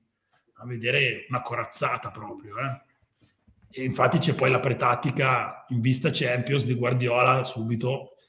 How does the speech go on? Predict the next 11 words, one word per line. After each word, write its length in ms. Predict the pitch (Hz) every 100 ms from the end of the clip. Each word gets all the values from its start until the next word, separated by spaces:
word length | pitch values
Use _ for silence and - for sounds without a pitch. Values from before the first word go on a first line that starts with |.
| _ _ _ _ -
in, 260 | 190 147 - - - -
in 120 | 143
intervista 760 | 147 135 170 165 139 139 - 131
che 420 | 123 113 110 -
fa 220 | - 147
elogi 500 | 147 147 156 160 160
dell'Inter, 720 | 143 139 147 170 160 170 160 139
delle, 260 | 127 123
delle 240 | 123 127 127
altre 400 | 127 131 139 131
grandi 760 | 131 131 131 131 123 117 113